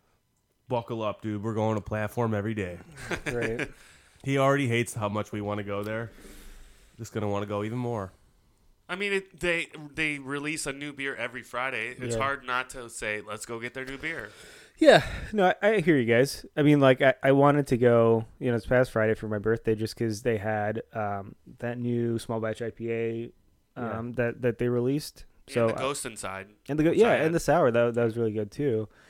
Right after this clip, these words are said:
Speaker 2: Um, so that's cool, but I don't know. I, I get, I get bored of places really easily. So.
Speaker 1: Yeah.
Speaker 3: But that's a, so I, I can understand why you get bored with places. Platform to me is hard to get bored of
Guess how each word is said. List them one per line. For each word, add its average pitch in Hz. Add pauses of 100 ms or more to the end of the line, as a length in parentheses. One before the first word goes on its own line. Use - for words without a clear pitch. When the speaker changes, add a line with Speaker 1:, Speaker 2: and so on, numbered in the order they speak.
(380)
Speaker 2:
Um, 110 (680)
so 160
that's 185
cool, 120
but 120 (1500)
I 156
don't 165
know. 117
I, 113 (380)
I 135
get, 208
I 135
get 151
bored 110
of 101
places 110
really -
easily. - (340)
So. - (180)
Speaker 1:
Yeah. 104
Speaker 3:
But 98
that's 190
a, 175
so -
I, 135
I 127
can 135
understand 127
why 123
you 117
get 110
bored 104
with 113
places. 117 (640)
Platform 143 (260)
to -
me 127
is 123
hard 123
to 131
get 135
bored 135
of 135